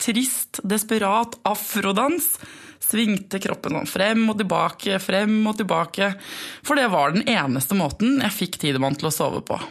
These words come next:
Det var størkna matrester i vasken, kjøkkenvifta durte, og jeg sto sånn og svingte frem og tilbake mens puppene slang. For så fort jeg stoppet, så våknet han. Så sånn sto jeg da, natt etter natt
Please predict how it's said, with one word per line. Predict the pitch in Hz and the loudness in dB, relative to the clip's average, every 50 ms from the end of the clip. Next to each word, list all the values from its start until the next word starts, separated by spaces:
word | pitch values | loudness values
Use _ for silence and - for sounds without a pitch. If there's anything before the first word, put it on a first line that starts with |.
| - - - _ _ | -16 -20 -20 _ _
Det | _ - 196 | _ -2 0
var | 190 214 | 0 0
størkna | 202 - - - 233 180 170 - - 180 175 | 0 -2 -2 0 0 0 -2 -2 0 0 2
matrester | 175 175 170 160 143 - 160 147 147 - - 160 | 4 2 2 2 0 -2 -4 -4 -2 -2 -2 -2
i | 160 | -2
vasken, | 185 240 - - - - - 247 247 254 254 247 - - - - - - - - - - | -2 -2 -2 -2 -4 -2 0 2 2 2 2 0 -4 -10 -12 -12 -12 -12 -12 -14 -8 -4
kjøkkenvifta | - - 240 220 226 - - 208 208 208 208 - - 202 196 | -2 0 0 0 -2 0 0 0 0 0 0 -2 -2 0 0
durte, | 190 214 220 220 202 190 170 - - - - 214 214 220 | 2 2 4 4 4 2 0 -2 -2 0 0 2 2 2
og | - - | 2 2
jeg | 220 220 226 | 2 0 0
sto | - 254 269 302 302 | 0 0 0 2 2
sånn | 277 294 277 | 2 2 2
og | 269 269 | 2 2
svingte | - - - 262 277 233 185 143 - - - | 0 0 2 2 2 2 2 0 -2 -2 -2
frem | 185 214 175 170 185 | 0 0 0 0 0
og | 202 | 0
tilbake | 202 190 175 160 - - - 254 277 302 285 - - - 196 | 0 0 0 -2 -2 -2 0 0 2 0 0 -2 -2 -2 0
mens | 214 220 214 | 0 0 0
puppene | - 247 226 233 - 208 220 220 | 0 -2 -2 -2 0 0 2 2
slang. | 202 - 208 226 269 339 403 381 - - - - - - - - - - - | 2 2 2 2 2 2 0 -2 -6 -10 -12 -10 -10 -10 -12 -12 -14 -10 -4
For | - 269 262 | -2 0 2
så | - 302 | 2 0
fort | 285 - - 254 - - - | 0 0 -2 -2 -2 -2 -2
jeg | 277 269 | -2 0
stoppet, | - - - - - - 285 302 294 | 0 -2 -4 -2 -2 -2 -2 0 0
så | - 269 240 | 0 0 0
våknet | 233 - - - 160 135 - 147 | -2 -2 -2 -2 -2 0 0 0
han. | - 151 - - - - - - | -2 -4 -8 -14 -20 -20 -14 -6
Så | - 285 320 | -2 0 2
sånn | 370 349 294 | 2 2 0
sto | 339 262 233 247 | 0 2 2 2
jeg | 311 415 | 2 0
da, | 440 - - - _ _ - 226 | -2 -4 -6 -12 _ _ 0 0
natt | 254 339 - - - _ - - | 0 0 -2 -6 -10 _ 0 2
etter | - 262 269 269 | 2 4 4 2
natt | 254 277 - - - _ - - - | 2 2 0 -2 -6 _ -10 -10 -10